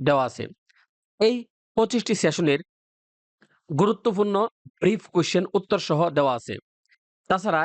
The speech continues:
এই পঁচিশটি সেশনের A to Z এমসিকিউ প্রশ্ন কিন্তু আমাদের এই বইটিতে দেওয়া আছে। তাছাড়া বিগত সালের প্রশ্ন কিন্তু আমাদের এই বইটিতে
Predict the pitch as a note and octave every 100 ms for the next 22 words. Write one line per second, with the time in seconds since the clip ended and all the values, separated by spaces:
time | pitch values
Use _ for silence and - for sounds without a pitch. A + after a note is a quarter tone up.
0 | - A3+ B3 A3 B3 B3 B3 G#3 F3 E3+
1 | E3+ C#3 A2 - _ _ _ _ B3 B3+
2 | A#3 G#3 D3 C3+ - _ D3+ E3 - F3+
3 | G3+ F3+ D3+ - D#3 D#3+ D#3 B3+ - D3
4 | C#3 C#3 C#3+ B2+ B2+ C3+ G3 - - C#3+
5 | C3 A#2+ A2 G#2+ _ _ _ _ F#3 F3+
6 | F#3+ C3 C#3 _ _ _ _ B2 G3 F3+
7 | A3+ A#3+ - D#3 E3 F#3+ - _ _ _
8 | _ _ _ - E3+ - G3 G3+ F#3 B3
9 | D4+ - D3+ D3 D#3 C3 B2+ C#3